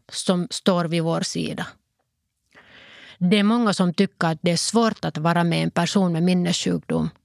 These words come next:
Vad ska man säga? Hur ska man prata? Då svarar jag att det räcker om man dricker en kopp kaffe tillsammans eller tittar ut genom fönstret. Man får vara kreativ och låta personen med minnessjukdom styra situationen.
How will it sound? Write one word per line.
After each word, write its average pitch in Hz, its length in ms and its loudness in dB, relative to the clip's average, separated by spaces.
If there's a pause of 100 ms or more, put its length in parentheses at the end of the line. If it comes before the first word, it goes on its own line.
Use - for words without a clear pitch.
(260)
Vad 262 140 2
ska - 180 0
man 240 160 0
säga? 175 440 -2 (580)
Hur 294 140 2
ska - 160 0
man 202 160 2
prata? 202 560 -2 (760)
Då 262 120 4
svarar 202 340 2
jag 175 180 2
att 170 100 -2
det 185 120 4
räcker 196 380 0
om 170 80 0
man 175 140 0
dricker 190 280 0
en 170 160 0
kopp - 220 -6
kaffe 233 380 0
tillsammans 175 680 0
eller 254 200 2
tittar 180 420 0
ut 170 220 -2
genom 165 260 0
fönstret. 175 540 -2 (1000)
Man 269 160 4
får 226 120 0
vara 226 200 2
kreativ 180 720 0
och 208 120 2
låta 226 280 0
personen 233 480 2
med 196 120 4
minnessjukdom 170 800 0
styra 185 440 0
situationen. 170 840 -2